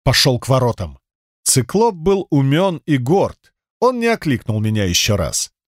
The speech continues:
Он всего лишь уставился мне в спину, между лопаток. Взгляд был копьем.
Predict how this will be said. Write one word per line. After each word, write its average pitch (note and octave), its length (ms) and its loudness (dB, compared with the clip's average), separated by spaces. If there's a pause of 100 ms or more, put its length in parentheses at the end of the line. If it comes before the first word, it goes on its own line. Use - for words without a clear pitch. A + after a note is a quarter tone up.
Он A2+ 180 2
всего B2+ 380 0
лишь E3 400 -2
уставился F3+ 840 0
мне C3+ 220 2
в - 80 -4
спину, G2+ 580 -4 (300)
между B2 420 2
лопаток. A#2+ 600 -2 (360)
Взгляд C3+ 720 0 (140)
был A#2+ 280 2
копьем. F#2+ 640 -2